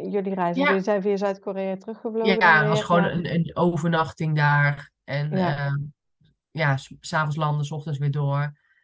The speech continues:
Speaker 2: En toen weer, eh, ja, via München terug naar huis.
Speaker 1: Ja, anderhalve week geleden. <laughs>
Speaker 2: Oh. Ja, ik heb het ge-, aan de ene k-, alles vliegt voorbij, of alles duurt lang. Ik, het is gewoon zo bizar.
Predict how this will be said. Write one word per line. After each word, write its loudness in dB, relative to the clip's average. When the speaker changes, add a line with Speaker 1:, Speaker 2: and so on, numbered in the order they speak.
Speaker 2:
En -6
toen -2
weer, -2
eh, -2
ja, -6
via -4
München -2
terug -10
naar 0
huis. -2
Speaker 1:
Ja, -2
anderhalve -4
week -2
geleden. -6
<laughs> -4
Speaker 2:
Oh. 0
Ja, 4
ik -2
heb 2
het -2
ge-, -2
aan 2
de -2
ene 0
k-, -20
alles 2
vliegt -6
voorbij, 2
of -6
alles -2
duurt 0
lang. 0
Ik, -6
het -12
is -4
gewoon 0
zo -2
bizar. -2